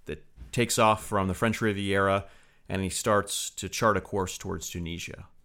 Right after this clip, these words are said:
Uh, probably not a, uh, Michelin star map to get across the Mediterranean there.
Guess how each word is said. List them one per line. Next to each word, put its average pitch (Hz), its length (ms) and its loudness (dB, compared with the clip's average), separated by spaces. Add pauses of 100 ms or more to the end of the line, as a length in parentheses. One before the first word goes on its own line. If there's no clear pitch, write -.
(460)
Uh, 73 200 -8
probably 95 580 2
not 90 340 -4
a, 80 320 -4
uh, 76 180 -4
Michelin 80 420 -6
star 71 280 -6
map 71 360 -10
to 71 280 -8
get 67 120 -8
across 73 300 -6
the 78 80 -10
Mediterranean 76 640 -8
there. - 240 -12